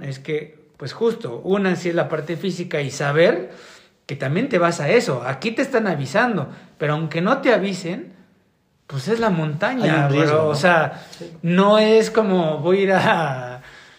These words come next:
Speaker 1: no es una
Speaker 3: Sí, es un
Speaker 1: caminada
Speaker 3: deporte,
Speaker 1: normal,
Speaker 3: es un
Speaker 1: ¿no?
Speaker 3: deporte
Speaker 1: O sea,
Speaker 3: extremo y todos
Speaker 1: en
Speaker 3: estamos
Speaker 1: donde,
Speaker 3: expuestos
Speaker 1: en
Speaker 3: en esas
Speaker 1: donde,
Speaker 3: condiciones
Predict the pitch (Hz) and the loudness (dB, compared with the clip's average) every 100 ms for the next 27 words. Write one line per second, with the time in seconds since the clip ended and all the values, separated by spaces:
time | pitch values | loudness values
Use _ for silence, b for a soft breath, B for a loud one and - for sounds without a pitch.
0 | B - 156 175 214 214 285 196 175 185 | B -8 -4 -2 -2 0 2 4 4 4
1 | 208 233 247 247 240 247 285 320 294 208 | 4 4 4 4 2 2 4 4 4 0
2 | 175 202 302 220 180 180 180 180 190 175 | -2 -2 -2 -4 -2 -2 -4 -4 -4 -4
3 | 143 - 160 175 170 170 160 165 160 147 | -4 -2 -2 -2 -4 -2 -2 -2 -4 -8
4 | - 196 165 131 190 185 180 180 170 160 | -8 -8 -6 -2 0 0 0 0 -2 -4
5 | 147 143 170 151 | -6 -8 -6 -6